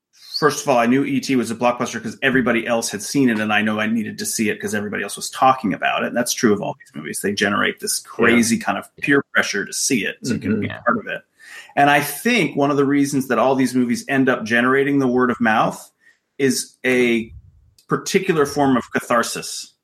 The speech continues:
Speaker 1: There's a transcendent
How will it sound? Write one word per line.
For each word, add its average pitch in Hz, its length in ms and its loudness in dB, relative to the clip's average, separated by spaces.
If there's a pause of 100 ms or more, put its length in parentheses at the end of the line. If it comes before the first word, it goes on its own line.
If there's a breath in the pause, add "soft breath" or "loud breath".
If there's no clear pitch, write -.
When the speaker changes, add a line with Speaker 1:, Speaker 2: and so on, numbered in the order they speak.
(220)
Speaker 1:
There's 123 400 0
a 113 500 0 (200)
transcendent 147 1400 0